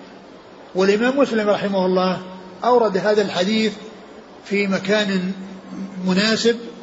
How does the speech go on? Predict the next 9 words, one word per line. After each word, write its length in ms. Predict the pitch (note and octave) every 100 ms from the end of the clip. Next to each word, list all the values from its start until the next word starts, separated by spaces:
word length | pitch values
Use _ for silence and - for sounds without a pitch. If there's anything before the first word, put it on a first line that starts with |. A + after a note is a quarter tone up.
| - - - - -
يدل 520 | F#3+ F3+ F3 A#3 G3+ F#3+
على، 440 | F3 F3+ F3 F3 - - - - - -
على 260 | D3+ F#3 F3
دقة 640 | G#3+ C4 G#3+ F#3 F3+ F3+ F#3+ - - - - -
فهم 240 | G3 F#3
الإمام 380 | F#3 F3+ F3 F3+
مسلم 400 | G3 F3+ F3+ E3+
وحسن 300 | - F3+ F3+ E3
ترتيبه 520 | E3+ - G3+ F#3 F3